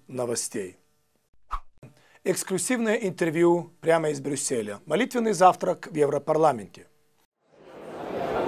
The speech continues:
Дорогие телезрители, мы находимся в Брюсселе. И, э, со мной Петер Высул,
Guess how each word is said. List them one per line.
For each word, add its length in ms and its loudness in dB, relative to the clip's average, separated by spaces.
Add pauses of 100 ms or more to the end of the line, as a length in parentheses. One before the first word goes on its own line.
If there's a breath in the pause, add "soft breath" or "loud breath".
(260)
Дорогие 300 4
телезрители, 580 4
мы 140 6
находимся 540 2
в 40 -4
Брюсселе. 540 2 (760)
И, 380 6
э, 500 2
со 140 4
мной 360 2 (440)
Петер 300 2
Высул, 360 4